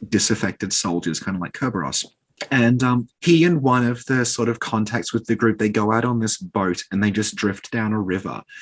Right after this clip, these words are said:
And they have this very, very long conversation about, like, the difference between if you have a just war, can you also have a peace that's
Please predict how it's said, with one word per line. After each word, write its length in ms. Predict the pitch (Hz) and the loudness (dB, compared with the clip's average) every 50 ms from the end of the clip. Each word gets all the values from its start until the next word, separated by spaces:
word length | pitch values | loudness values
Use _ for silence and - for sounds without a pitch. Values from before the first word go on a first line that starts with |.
| - - - - _ _ | -18 -18 -20 -20 _ _
And 160 | 143 135 127 131 | 0 2 2 2
they 80 | 123 | 2
have 300 | 113 104 120 123 123 120 | 0 0 0 0 0 2
this 180 | - 180 175 - | 2 2 2 2
very, 460 | 143 123 120 117 110 110 117 127 143 | -2 0 2 2 2 4 2 2 2
very 340 | - 139 127 127 127 127 127 | 2 0 0 0 0 0 0
long 320 | 127 117 110 110 110 110 | 0 0 0 0 0 -2
conversation 1080 | 107 - - 107 101 98 104 98 - - 104 92 90 92 - - - 87 71 78 73 - - - | -2 -4 -2 -2 -2 0 0 0 0 0 0 0 -2 -2 -2 -4 -4 -6 -6 -6 -8 -10 -6 -4
about, 640 | 107 104 - - 101 98 95 92 95 92 87 - - | -4 -4 -2 -2 -2 0 0 0 0 -2 -4 -6 -6
like, 400 | 95 95 90 87 - - - - _ _ _ _ _ _ _ | -6 -2 -2 -2 -4 -4 -10 -14 _ _ _ _ _ _ _
the 100 | - 131 | 2 2
difference 500 | 117 127 127 117 120 - 127 117 107 - | 4 4 2 2 2 2 0 0 0 0
between 800 | - - 123 - - - 123 113 107 107 104 101 98 95 92 92 - - _ _ _ | 0 -2 -2 -2 0 0 0 2 2 2 2 2 0 -2 -4 -8 -12 -14 _ _ _
if 180 | - 123 110 - | -2 -2 2 4
you 100 | 143 135 | 2 2
have 280 | 117 113 127 127 117 147 | 4 2 0 0 0 0
a 80 | 147 | -2
just 440 | 127 107 - 117 113 113 - - - | 0 0 0 0 2 0 0 -2 -4
war, 320 | 104 95 104 101 98 101 | -2 0 0 2 2 0
can 180 | 98 - 113 113 | -2 -2 0 0
you 140 | 104 101 101 | 2 2 2
also 240 | 98 95 - 104 101 | 2 2 0 0 0
have 180 | 101 98 92 | 0 -2 -2
a 80 | 104 95 | -4 -6
peace 420 | - - - 113 101 92 - - | -8 -4 -2 -2 0 0 -2 -4
that's 180 | - 92 - | -4 -4 -6